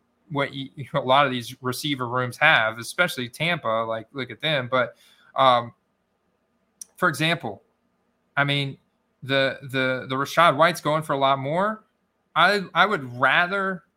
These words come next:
put a bet in on an eighteen dollar fifty cent Silver Prism rookie ticket auto Dameon Pierce than the Rachaad White. Uh, so there's a, there's a great pivot play for you. Now, let me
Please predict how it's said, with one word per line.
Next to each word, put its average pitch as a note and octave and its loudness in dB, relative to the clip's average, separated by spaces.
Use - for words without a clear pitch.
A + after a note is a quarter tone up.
put F3 0
a D3+ 0
bet C#3 -4
in F3+ -8
on D3+ 0
an C#3+ -6
eighteen D#3 -8
dollar D3 2
fifty C#3+ -10
cent C#3+ -8
Silver D3 -6
Prism C3+ -6
rookie C#3 -4
ticket C3 -6
auto C3 2
Dameon B2+ -8
Pierce F3 -6
than C3 -4
the C3+ -4
Rachaad B2 0
White. A#2 -4
Uh, A#2 -8
so C3 -4
there's C#3 -2
a, B2+ -4
there's C#3 -2
a C3+ -4
great B2+ -4
pivot C3 -8
play B2 -2
for B2 -8
you. C3 -4
Now, C3+ 2
let G3+ 2
me G#3+ -6